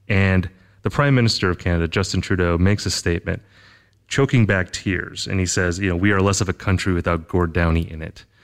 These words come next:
You know, there's, there's a, there's a member of Canadian Parliament who calls for a state funeral to be held for Gord Downie.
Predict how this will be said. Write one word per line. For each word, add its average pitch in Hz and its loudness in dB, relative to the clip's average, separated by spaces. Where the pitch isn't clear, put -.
You 98 0
know, 90 4
there's, 87 0
there's 98 0
a, 101 4
there's 104 2
a 110 4
member 123 4
of 101 -2
Canadian 110 4
Parliament 101 0
who 104 4
calls 117 0
for 107 0
a 95 2
state - 0
funeral 113 4
to 87 0
be 90 2
held 82 -2
for 110 0
Gord 87 0
Downie. 87 -2